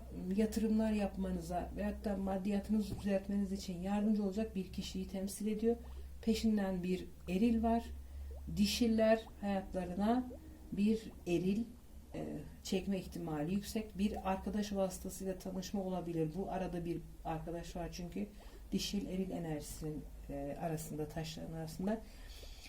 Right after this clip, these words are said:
Bir arkadaşınızın vasıtasıyla birinden tanışabilirsiniz. Bu eriller için de geçerli, dişiller için de geçerli bunu dinleyen. Ve büyük bir aydınlanma peşinden geliyor. Bu hayatınıza giren kişi sayesinde, e, maddi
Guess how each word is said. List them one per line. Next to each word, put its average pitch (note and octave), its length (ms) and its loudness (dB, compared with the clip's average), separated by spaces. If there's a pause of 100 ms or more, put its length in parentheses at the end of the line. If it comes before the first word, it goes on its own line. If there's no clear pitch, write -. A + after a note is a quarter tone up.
(100)
Bir B3+ 160 12
arkadaşınızın G#3 920 6
vasıtasıyla G3+ 680 2
birinden G3+ 380 4
tanışabilirsiniz. G3+ 920 2
Bu G#3 100 2
eriller G#3+ 340 6
için G#3 240 2
de G#3 80 4
geçerli, G#3 480 2
dişiller G#3 380 2
için E3 200 -6
de D#3+ 80 -2
geçerli D3+ 480 -2
bunu D#3 180 0
dinleyen. F3+ 420 2 (520)
Ve G#3 140 6
büyük A#3+ 280 8
bir A3+ 220 8 (360)
aydınlanma F#3+ 760 4
peşinden G3+ 540 2
geliyor. A3+ 400 8 (340)
Bu B3 420 6
hayatınıza A3 640 6
giren G3 540 4
kişi A3 320 4
sayesinde, A3+ 760 4 (480)
e, F#3 260 2
maddi G#3+ 680 4